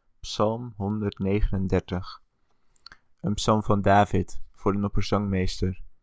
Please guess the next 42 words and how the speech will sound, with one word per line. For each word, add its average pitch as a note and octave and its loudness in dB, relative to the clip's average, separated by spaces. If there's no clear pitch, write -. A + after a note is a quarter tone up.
Heere, G2+ 4
gij G2 2
doorgrondt G2+ 2
en G2+ 6
kent F#2+ -4
mij. F#2+ -4
Gij G2 0
weet G#2 6
mijn G2+ 0
zitten A2 0
en G#2+ 0
mijn G#2 2
opstaan. F#2 2
Gij G2+ 0
verstaat G2+ 2
van F#2 -2
verre G#2 2
mijn G2+ 0
gedachten. G2 -2
Gij F#2+ 0
omringt G2 0
mijn G2 -2
gaan G#2 4
en G2+ 0
mijn G2 -2
liggen. F#2+ 2
En G2 -6
gij G2+ 4
zijt G2 -2
al G#2 0
mijn G#2 -2
wegen G2 2
gewend. F#2+ -2
Als G#2 2
er G#2 2
nog G2+ -2
geen G#2+ 0
woord G#2 2
op A2 -8
mijn G2 -2
tong A2+ 0
is, - -6